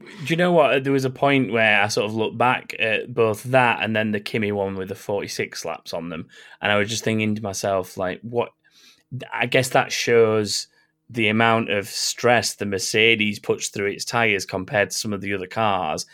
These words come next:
if he's struggling so much on those compared to them being able to do almost the same length of stint on the softer compound.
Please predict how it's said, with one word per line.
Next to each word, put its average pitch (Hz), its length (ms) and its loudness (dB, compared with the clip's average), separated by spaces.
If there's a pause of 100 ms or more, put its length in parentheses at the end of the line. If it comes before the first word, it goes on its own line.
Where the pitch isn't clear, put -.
(260)
if 107 140 -8
he's 107 320 0
struggling 101 540 -4
so 95 400 0
much 104 300 -4
on 98 180 -4
those 90 540 -4 (300)
compared 107 360 0
to 110 80 -2
them 104 260 2
being 98 240 0
able 98 300 -2
to - 140 -10
do 98 300 -8 (500)
almost 117 440 6
the 113 60 -6
same 104 300 0
length 101 300 -4
of 104 80 -14
stint 101 520 -2
on 101 380 -4
the 101 100 -6
softer - 320 -6
compound. 104 540 -8